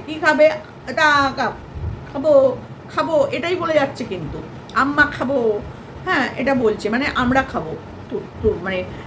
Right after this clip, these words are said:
এখন বাচ্চারা আদো আদো কথা বলে, ঠিক আছে, কোনো ব্যাপার না। কিন্তু এই যে যখন ও বলছে, "রোহন", এই রোহন বলছি, "বাবার নাম বলো, বাবার নাম বলো", বলো, "রোহন, রোহন", ও কিন্তু একবারও মুখ থেকে বার করছে না।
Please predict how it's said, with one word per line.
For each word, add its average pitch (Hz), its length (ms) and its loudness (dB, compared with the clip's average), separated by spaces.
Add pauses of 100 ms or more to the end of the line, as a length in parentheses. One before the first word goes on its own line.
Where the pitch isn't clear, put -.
(140)
এখন 311 220 0
বাচ্চারা 311 340 4
আদো 294 180 6
আদো 302 220 2
কথা 285 240 -4
বলে, 233 280 0 (200)
ঠিক 302 140 -8
আছে, 220 220 -2 (120)
কোনো 269 140 -2
ব্যাপার 208 260 0 (100)
না। 143 80 -10 (380)
কিন্তু 285 400 0 (580)
এই 254 160 4
যে 285 120 -2
যখন 269 340 0
ও 339 80 -2 (120)
বলছে, 311 400 2
"রোহন", 269 440 2 (180)
এই 208 180 4
রোহন 233 300 2
বলছি, 208 280 0
"বাবার 202 320 2
নাম 277 220 2
বলো, 285 340 2 (320)
বাবার 226 220 4
নাম 285 220 2
বলো", 285 380 4
বলো, 247 180 4
"রোহন, 262 680 2
রোহন", 269 500 4 (320)
ও 220 80 -2
কিন্তু 285 340 -2 (140)
একবারও 220 440 2
মুখ 233 140 0 (100)
থেকে 254 160 -2
বার 160 240 0
করছে 160 320 -8
না। 143 100 -6